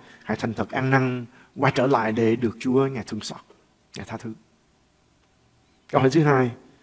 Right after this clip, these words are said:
có phải chúng ta đang chịu khổ không phải bởi sự trừng phạt của tội lỗi, nhưng vì Đức Chúa Trời muốn hành động sâu xa hơn trong tấm lòng của chúng ta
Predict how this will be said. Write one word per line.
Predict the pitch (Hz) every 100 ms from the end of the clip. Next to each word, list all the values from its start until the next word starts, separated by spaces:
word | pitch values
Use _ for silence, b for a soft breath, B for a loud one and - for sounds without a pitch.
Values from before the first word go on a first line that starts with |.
| b
có | 151
phải | 139
chúng | 147 151
ta |
đang | 139 127
chịu | - 113
khổ | - 110 113 - - - _ _ _ _ _ _ _ _ _ _ _
không | 139
phải | 127 120
bởi | 143 127
sự | 127 127
trừng | 127 113
phạt | 113 107
của | 127
tội | 113
lỗi, | 113 113 139 - B B
nhưng | 143 139
vì |
Đức | 143 139
Chúa |
Trời | 139 113
muốn | 117 156
hành | 135 117
động | 110 107
sâu | - 131
xa | - 135
hơn | 143 147 139
trong | 139
tấm | 151
lòng | 147 117
của | 113
chúng | 113 135
ta | 127 117